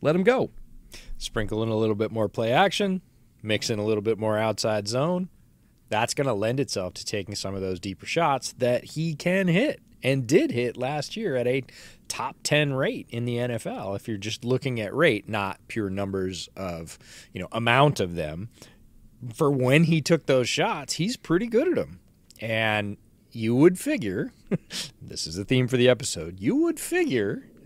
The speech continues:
Speaker 2: that the coaches would want to put the players in that position to succeed. Didn't last year. Think Bill will do more of that this year. That's Bill O'Brien, not Bill Belichick.
Speaker 1: Especially,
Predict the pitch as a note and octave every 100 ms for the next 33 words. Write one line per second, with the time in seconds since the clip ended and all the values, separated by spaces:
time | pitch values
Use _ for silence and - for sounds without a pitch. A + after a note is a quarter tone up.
0 | C3 - G#2+ G2 - - - A#2+ A#2 A2+
1 | B2 B2 F#2+ G#2+ E3+ F3 A2+ - B2 G#2
2 | A2+ G#2+ A2 G#2 A2 A2 A#2 A2+ D#3 A3+
3 | C3 A2 - B2+ - B3+ F3 C#3 A#2+ -
4 | - - - - D#3+ F3+ C3 B2+ A#2+ -
5 | A2 G#2+ - - - - - - - -
6 | - - C#4+ D4 C#3+ D3+ D3 D3 B2 -
7 | A#2 B2 A#2+ G#2+ A#2+ A#2 G#2+ G#2+ G#2+ F#2+
8 | G2 F2+ F2 F2 - C2+ A#1 - E2 -
9 | G#2+ A#2 A2 G2 E2+ D2+ D2+ D2 D2+ -
10 | - - - - - _ _ _ - _
11 | - - - C3 - G#2 F#2+ A#2+